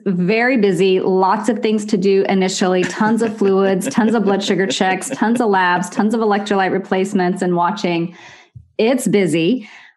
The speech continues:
Speaker 1: Um,
Speaker 2: It's busy.
Speaker 1: and then the septic patient also has a, basically, as soon as a patient screens for sepsis, a stopwatch starts.
Speaker 2: Yep.
Speaker 1: And you've got all these things that you pretty much have to do within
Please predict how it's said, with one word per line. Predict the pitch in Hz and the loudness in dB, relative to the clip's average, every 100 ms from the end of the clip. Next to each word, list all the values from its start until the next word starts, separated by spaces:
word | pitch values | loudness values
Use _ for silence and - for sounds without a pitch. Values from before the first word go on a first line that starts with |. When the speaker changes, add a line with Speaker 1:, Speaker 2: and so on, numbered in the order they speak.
| - | -4
Speaker 1:
Um, | 190 185 185 | 0 2 0
Speaker 2:
It's | 185 | 0
busy. | 208 | 0
Speaker 1:
and | 202 | 2
then | 208 196 | 2 2
the | 196 | 0
septic | 208 320 330 - | 0 0 -2 -2
patient | 247 220 233 220 | 0 2 2 0
also | 247 285 254 | 0 0 0
has | 214 180 180 180 - | 0 0 0 0 -4
a, | 175 170 170 - 170 | -2 0 -2 -2 -2
basically, | 254 - 277 240 214 | -2 0 0 2 2
as | 202 | 2
soon | 349 330 | 0 0
as | 220 | 0
a | |
patient | 226 226 233 | 0 0 -2
screens | - - 208 226 214 | -2 -2 0 0 -2
for | |
sepsis, | 185 190 190 - 226 226 - | -4 -2 -4 -2 -2 -2 -2
a | 180 | -2
stopwatch | 208 - 190 185 151 - - | -2 -2 -2 0 -2 -2 -8
starts. | - - 156 107 - - - _ - - - | -12 -4 -4 -4 -8 -12 -12 _ -20 -20 -6
Speaker 2:
Yep. | 190 | -2
Speaker 1:
And | 185 180 175 | 0 0 0
you've | 196 180 | 0 0
got | 196 185 175 - - _ - | 0 2 0 -4 -14 _ -2
all | 196 220 | 2 2
these | 233 226 | 2 -2
things | - 196 180 | -2 -2 0
that | - | 0
you | 190 180 - | -2 -4 -8
pretty | - 262 240 | -4 0 2
much | 214 208 | 2 0
have | 208 190 170 - | -2 -2 -2 -2
to | 175 | -2
do | 165 165 | 0 0
within | 165 165 165 160 160 156 156 | -2 -2 -2 0 0 0 -2